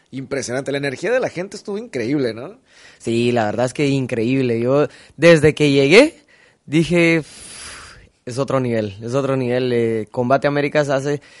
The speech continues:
Speaker 2: eh, a nivel latinoamericano, es el, la mejor promotora que yo he visto,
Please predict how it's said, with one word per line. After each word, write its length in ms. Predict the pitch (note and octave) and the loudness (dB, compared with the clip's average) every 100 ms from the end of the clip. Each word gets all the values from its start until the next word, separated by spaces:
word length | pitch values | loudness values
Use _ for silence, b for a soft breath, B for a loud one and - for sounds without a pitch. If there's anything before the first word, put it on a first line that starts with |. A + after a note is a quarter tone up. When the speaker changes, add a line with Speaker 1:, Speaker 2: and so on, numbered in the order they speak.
| B B B - | B B B -2
Speaker 2:
eh, 680 | C3+ C3+ C3 B2 A#2+ G2+ - _ _ _ - | 2 4 4 4 2 0 -6 _ _ _ -6
a 120 | C#3 | -2
nivel 240 | C3+ C3 D#3+ | 2 4 4
latinoamericano, 1000 | F3 E3 D3 C3+ A#2 B2+ D#3 F3+ F3+ - | 4 2 2 2 -2 0 2 2 0 -4
es 380 | B2 C#3+ - - - | -2 -2 -4 -14 -4
el, 320 | C#3 B2+ B2 | -2 0 2
la 100 | B2 | 0
mejor 260 | A2 C3+ C3+ | 0 -2 -2
promotora 460 | C#3+ B2+ A2+ C3+ | -2 -2 0 -2
que 140 | C3 A2+ | -2 -2
yo 160 | A2+ | 0
he 80 | B2 | 2
visto, 300 | A#2 A2 - | 0 -4 -10